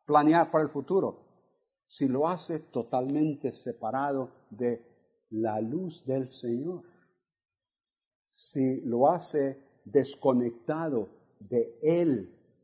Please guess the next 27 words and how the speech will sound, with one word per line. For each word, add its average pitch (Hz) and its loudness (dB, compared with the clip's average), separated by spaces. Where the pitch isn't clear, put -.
quien 117 0
es 156 -2
el 120 -4
creador 117 0
y 135 2
dador 123 0
y 120 -6
sostenedor 120 -4
de 117 -6
todo, 165 -2
todo 190 2
eso 135 -2
es - -6
para 123 -4
fracaso, - -12
porque 107 -6
son 139 0
obras 117 2
malas. 117 -2
Y 131 4
esas 156 4
abra-, 185 10
obras 175 8
aparecen 147 2
como 139 4
testimonio 165 8
acusador 156 6